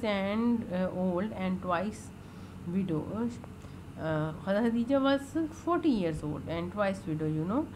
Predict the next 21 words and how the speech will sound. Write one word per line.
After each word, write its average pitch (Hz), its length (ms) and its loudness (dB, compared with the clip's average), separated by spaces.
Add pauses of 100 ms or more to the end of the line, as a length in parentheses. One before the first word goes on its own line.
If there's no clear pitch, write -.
(260)
She - 220 -2
had 196 320 0
two 254 160 2
sons 247 380 0
and 190 160 -2
a 165 40 -4
daughter 156 400 0
from 170 300 -2
her 160 320 -4
previous 170 420 -2
marriages. 247 500 0 (580)
On 254 240 6
account 269 360 4
of 320 140 2
her 214 240 0 (100)
exceptional 190 680 -2 (140)
character, 160 420 -4 (120)
she 190 100 -2
was 165 240 -4
known 160 280 -4
as 156 140 -4